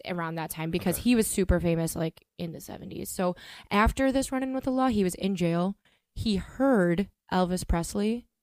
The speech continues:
Speaker 1: and was inspired, and he goes, "I'll never be, I'll be, never be a criminal again." And then he became a superstar.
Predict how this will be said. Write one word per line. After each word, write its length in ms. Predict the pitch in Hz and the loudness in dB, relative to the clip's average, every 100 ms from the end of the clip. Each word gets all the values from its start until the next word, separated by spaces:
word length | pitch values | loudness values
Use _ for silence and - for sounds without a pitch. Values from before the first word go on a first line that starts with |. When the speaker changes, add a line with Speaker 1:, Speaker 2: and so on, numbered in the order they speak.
| _ _ - | _ _ -4
Speaker 1:
and 200 | 185 180 | -2 -2
was 140 | 175 | -2
inspired, 400 | 175 - 165 180 | -4 -4 -2 0
and 100 | 185 | -2
he 60 | 175 | -2
goes, 160 | 165 - | -4 -4
"I'll 160 | 170 160 | -6 -4
never 260 | 156 170 | -4 -4
be, 440 | 165 175 175 170 175 - | -2 -2 -2 -6 -10 -6
I'll 100 | 175 | -4
be, 200 | - 170 | -4 -4
never 220 | 175 170 180 | -2 -2 0
be 100 | 190 | -2
a 40 | |
criminal 380 | - 208 208 214 | -2 -4 0 0
again." 400 | 220 240 185 190 | 0 -2 -4 -6
And 100 | 185 | -4
then 160 | 180 180 | -2 0
he 80 | 190 | -4
became 240 | 202 202 | -8 -12
a 40 | 208 | -12
superstar. 360 | - - - | -12 -14 -18